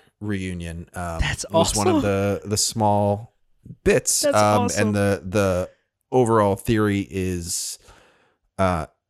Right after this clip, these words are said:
Speaker 1: that they're gonna be doing a Good Burger two now.
Speaker 2: Oh.
Speaker 1: Um,
Speaker 2: Okay. Hey, I mean, love Keenan and Kel. I don't know. I mean, <laughs>
Speaker 1: Yeah.
Speaker 2: interesting.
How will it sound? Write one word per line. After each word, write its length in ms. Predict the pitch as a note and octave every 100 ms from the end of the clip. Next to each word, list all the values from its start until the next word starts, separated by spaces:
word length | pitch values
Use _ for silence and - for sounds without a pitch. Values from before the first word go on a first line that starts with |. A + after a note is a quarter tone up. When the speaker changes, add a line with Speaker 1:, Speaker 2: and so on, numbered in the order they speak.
| -
Speaker 1:
that 140 | G2+ E2
they're 120 | F2
gonna 200 | F2+ E2+
be 180 | - F2
doing 280 | F2 E2 D#2+
a 60 |
Good 200 | - D2
Burger 280 | C#2 D2 C#2+
two 360 | - - C2+ - _ _
now. 300 | D2+ A#1 - - _ -
Speaker 2:
Oh. 180 | D4+ B2
Speaker 1:
Um, 280 | A2 - - _ _ _ _ _ _ _ E3
Speaker 2:
Okay. 340 | G#3+ F3 A3+ - _ _ _ _ _ _ _ _ _ _ _ -
Hey, 240 | E3+ B2+
I 60 | C3
mean, 240 | C#3+ C3+ A2
love 220 | C#3+ D#3
Keenan 340 | F3 D#3+ D#3
and 80 | D#3
Kel. 340 | - C3 D3+ -
I 100 | A#2
don't 100 | C3+
know. 240 | B2 C3 D3+ C#3+
I 100 | B2
mean, 260 | B2+ C#3+ - - -
<laughs> 1300 | G#3 - B3 - - _ _ _ _ - - _ -
Speaker 1:
Yeah. 160 | - B3
Speaker 2:
interesting. 640 | E3 D#3+ D3+ - D3 F3+